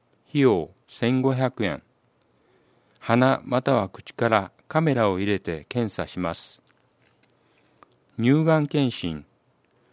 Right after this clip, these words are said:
乳がんは女性がかかるがんの中で一番多い。マンモグラフィー。二年に一回。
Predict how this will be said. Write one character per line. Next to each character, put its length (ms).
乳 260
が 120
ん 140
は 200
女 140
性 300
が 160
か 140
か 140
る 180
が 200
ん 60
の 100
中 240
で 120
一 220
番 420
多 100
い。 160
マ 160
ン 100
モ 120
グ 120
ラ 120
フ 140
ィ 120
ー。 60
二 140
年 240
に 140
一 180
回。 260